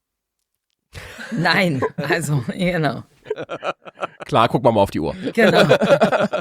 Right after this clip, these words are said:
Speaker 2: Ich habe noch nie Fanpost an einen Promi geschrieben.
Speaker 1: Ja, hab ich noch nie.
Speaker 2: Gut. Jetzt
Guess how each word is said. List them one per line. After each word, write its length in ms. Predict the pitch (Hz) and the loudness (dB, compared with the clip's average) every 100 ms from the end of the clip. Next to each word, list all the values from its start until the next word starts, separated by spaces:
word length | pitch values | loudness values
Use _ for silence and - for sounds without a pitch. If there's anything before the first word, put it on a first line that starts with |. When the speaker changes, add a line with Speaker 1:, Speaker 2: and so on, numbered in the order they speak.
| - - - - _ _ _ - - - - _ _ | -8 -8 -10 -12 _ _ _ -20 -20 -20 -20 _ _
Speaker 2:
Ich 140 | 113 | 0
habe 160 | 135 143 | 2 4
noch 120 | 131 | 4
nie 360 | 131 127 131 - _ | 6 4 4 0 _
Fanpost 680 | - 107 117 - 107 - 87 | -4 -2 -2 -4 -10 -10 -12
an 80 | |
einen 180 | 85 95 | -8 -8
Promi 320 | - 78 69 | -8 -12 -12
geschrieben. 560 | 62 76 - 73 78 92 _ _ _ _ _ _ _ _ _ _ _ _ _ _ _ _ | -14 -18 -18 -18 -18 -20 _ _ _ _ _ _ _ _ _ _ _ _ _ _ _ _
Speaker 1:
Ja, 300 | 147 117 123 _ | -2 -2 -6 _
hab 100 | 131 | -12
ich 120 | 127 | -8
noch 80 | 131 | -4
nie. 220 | 123 190 - _ _ _ _ - - - _ _ | -4 -6 -12 _ _ _ _ -20 -20 -20 _ _
Speaker 2:
Gut. 260 | - - - _ _ _ _ - _ | -12 -12 -18 _ _ _ _ -20 _
Jetzt 460 | 101 143 - 202 | 0 0 0 -10